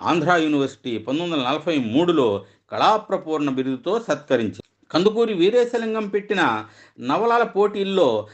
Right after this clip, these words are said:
చిలకమర్తి రాసిన రామచంద్ర విజయం, చింతామణి, కర్పూర మంజరి వంటి నవలలకు బహుమతులు లభించాయి. కర్పూర మంజరి నవల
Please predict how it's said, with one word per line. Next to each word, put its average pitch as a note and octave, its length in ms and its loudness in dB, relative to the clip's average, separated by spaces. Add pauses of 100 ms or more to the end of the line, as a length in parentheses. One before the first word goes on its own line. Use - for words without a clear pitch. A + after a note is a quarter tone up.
(240)
చిలకమర్తి A#3+ 520 -2
రాసిన F#3 560 0 (260)
రామచంద్ర F#3+ 600 0
విజయం, D3 460 -2 (220)
చింతామణి, E3+ 800 2
కర్పూర G3+ 400 2
మంజరి E3+ 420 0
వంటి D#3+ 260 -2
నవలలకు A3 460 -2 (640)
బహుమతులు A3 600 2
లభించాయి. C#3 640 0 (520)
కర్పూర C4 400 4
మంజరి A#3 440 -2
నవల G3+ 280 -2